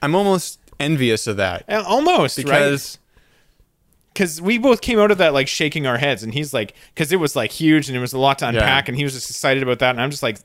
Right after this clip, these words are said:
Speaker 1: Is
Speaker 2: none
Speaker 1: it,
Speaker 2: of that
Speaker 1: is
Speaker 2: made
Speaker 1: it kinda
Speaker 2: sense.
Speaker 1: like the "he shot him twice" guy at BotCon
Speaker 2: Yeah, like, he's
Speaker 1: two thousand two?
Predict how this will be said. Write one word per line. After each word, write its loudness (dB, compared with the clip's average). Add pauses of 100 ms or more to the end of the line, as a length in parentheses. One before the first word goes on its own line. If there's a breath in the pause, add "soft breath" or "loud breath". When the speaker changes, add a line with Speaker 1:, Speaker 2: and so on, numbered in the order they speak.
Speaker 1:
Is 0
Speaker 2:
none 2
Speaker 1:
it, 2
Speaker 2:
of -2
that 4
Speaker 1:
is -2
Speaker 2:
made 2
Speaker 1:
it -2
kinda 0
Speaker 2:
sense. 2
Speaker 1:
like 0 (120)
the 0 (120)
"he -2
shot -2
him 0
twice" -2
guy 2
at -2
BotCon 0
Speaker 2:
Yeah, 6
like, 4
he's -2
Speaker 1:
two -2
thousand 2
two? -